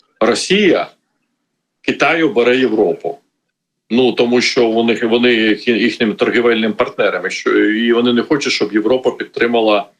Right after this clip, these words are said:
у торгівельній війні, а, проти Китаю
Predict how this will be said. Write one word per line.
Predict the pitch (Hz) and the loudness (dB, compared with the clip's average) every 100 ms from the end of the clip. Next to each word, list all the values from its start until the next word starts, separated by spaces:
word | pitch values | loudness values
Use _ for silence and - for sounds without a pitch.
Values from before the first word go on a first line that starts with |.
| _ _ - | _ _ -8
у | |
торгівельній | - - 117 123 123 117 107 | -4 -2 0 0 0 0 -2
війні, | 113 113 120 131 123 117 _ _ - | 0 0 2 2 0 -4 _ _ -4
а, | 101 98 | -2 0
проти | - 120 117 120 113 110 107 104 98 - | 0 -2 0 0 0 2 2 2 0 -4
Китаю | - 131 131 123 | -2 0 2 2